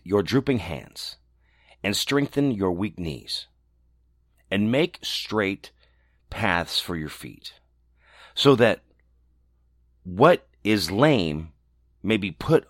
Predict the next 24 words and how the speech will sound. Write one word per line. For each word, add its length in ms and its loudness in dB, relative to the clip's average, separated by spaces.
on 140 0
a 100 0
joint, 600 -2
but 100 -2
rather 420 0
be 140 -10
healed. 540 -14
Strive 420 2
for 140 -8
peace 360 -6
with 120 -2
everyone, 480 -2
and 100 -4
for 80 0
the 60 4
holiness 800 0
without 480 -2
which 560 -2
no 420 0
one 520 -2
will 140 0
see 180 -2
the 120 -8
Lord. 340 -10